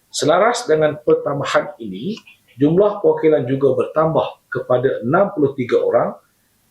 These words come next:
terdiri daripada lima puluh sembilan wakil Dewan Undangan Negeri mengikut dun serta empat kuota khas mewakili agensi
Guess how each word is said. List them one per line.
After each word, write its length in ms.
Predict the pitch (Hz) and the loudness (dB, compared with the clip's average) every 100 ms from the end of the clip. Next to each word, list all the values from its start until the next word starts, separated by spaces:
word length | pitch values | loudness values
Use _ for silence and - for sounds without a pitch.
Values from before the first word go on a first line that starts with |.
| _ _ - | _ _ -2
terdiri 480 | 131 117 143 190 | 0 2 2 2
daripada 400 | 165 143 139 139 | 2 2 2 2
lima 480 | 139 131 170 208 202 | 4 2 2 0 -2
puluh 160 | 170 139 | 0 -2
sembilan 640 | - 139 139 156 151 - | 0 0 2 0 -2 -2
wakil 480 | 147 131 - 143 131 | -2 0 0 0 2
Dewan 320 | 120 127 123 - | 2 2 0 -4
Undangan 400 | 127 120 117 110 | -6 -6 -6 -8
Negeri 400 | 95 101 151 220 _ _ _ _ _ 117 | -10 -6 -6 -8 _ _ _ _ _ -6
mengikut 340 | 117 - - - | -4 -2 -4 0
dun 320 | 151 220 - _ _ _ _ _ _ | 2 2 -2 _ _ _ _ _ _
serta 540 | - 151 147 151 - 135 | -4 -2 0 -2 -2 -4
empat 480 | 127 - 170 - | -4 -2 -2 -2
kuota 400 | - 143 135 147 135 - | 0 0 0 0 -2 -2
khas 440 | 156 - - - - | -2 -2 -8 -14 -6
mewakili 720 | 117 120 123 - 135 139 139 | 0 2 2 0 0 0 -2
agensi 480 | - 107 117 117 120 | -4 0 -2 -2 -12